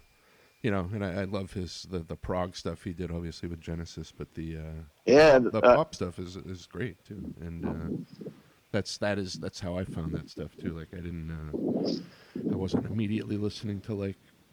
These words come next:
Speaker 1: Return of the Giant Hogweed at, like, ten, you know?
Speaker 2: <laughs> Yeah, yeah, I, I kinda had to dig into that stuff and revert back to the, the, the earlier shit. But I, I, I, I'm a,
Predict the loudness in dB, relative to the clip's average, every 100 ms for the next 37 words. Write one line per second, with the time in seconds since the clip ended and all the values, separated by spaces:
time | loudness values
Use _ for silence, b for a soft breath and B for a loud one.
0 | _ _ _ 0 0 0 -2 0 0 0
1 | 0 0 0 0 -2 -2 -2 -2 -4 -8
2 | -14 -14 -8 -8 -8 -10 -12 -12 -16 _
3 | -20 -12 -10 10 12 12 12 12 12 12
4 | 12 12 12 12 12 12 12 10 10 10
5 | 10 10 8 6 4 -10 -10 -6 -6 _
6 | _ 2 6 8 10 10 8 8 10 10
7 | 8 8 10 10 8 6 8 8 4 B
8 | B B B _ 10 10 12 12 12 12
9 | 12 12 6 -6 -14 _ _ _ _ 6
10 | 10 12 10 8 -4 _ _ _ _ _
11 | _ _ _ _ 6 8 8 10 10 12
12 | 12 10 10 8 8 12 12 12 10 10
13 | 8 8 8 10 10